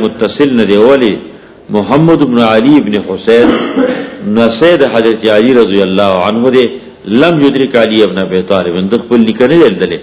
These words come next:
ان رسول الله، هغه نه څنګه روایت کوي، من کې واسطه پرې خیره، نو حجت قابل نه دی. مطلب څه چې ویښته وس کا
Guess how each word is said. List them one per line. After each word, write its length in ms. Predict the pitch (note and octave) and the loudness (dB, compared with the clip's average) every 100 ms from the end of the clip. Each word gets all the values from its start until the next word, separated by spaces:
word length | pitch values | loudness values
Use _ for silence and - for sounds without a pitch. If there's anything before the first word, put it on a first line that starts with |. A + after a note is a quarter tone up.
| - - - | -14 -20 -8
ان 140 | G#2+ A2+ G#2 | -2 2 0
رسول 240 | E2+ G2 F#2 | 0 -4 -4
الله، 220 | F#2 G#2 | -2 0
هغه 140 | A2+ | 0
نه 80 | E3 | 0
څنګه 240 | - B2 G#2 | -2 -2 0
روایت 240 | G2 F#2+ F#2+ | 2 2 0
کوي، 100 | G2 | -4
من 140 | G#2 G2 | -4 -4
کې 120 | G2+ | -4
واسطه 320 | F#2+ F2 G#2 | -4 -2 -4
پرې 180 | F#2+ G2 | -4 -4
خیره، 200 | F#2+ F2+ - - - - | -4 -8 -10 -20 -18 -6
نو 60 | G#2+ | -2
حجت 240 | G#2+ F#2+ A#2 | 0 0 -2
قابل 280 | G2+ G2 F#2+ | 0 0 -2
نه 120 | F2+ | -4
دی. 140 | F2 D#2+ - - - | -8 -10 -16 -20 -10
مطلب 360 | A2 A2+ C#3+ D#3 D#3+ | -6 -2 0 0 2
څه 80 | C#3+ C3 - - - | 0 0 -4 -16 -8
چې 60 | A#2+ | 0
ویښته 440 | A#2 A#2+ A#2+ C#3+ C#3 G#2+ | 2 0 0 0 0 0
وس 160 | G#2 F3+ - | -2 -2 -2
کا 120 | C3+ | -2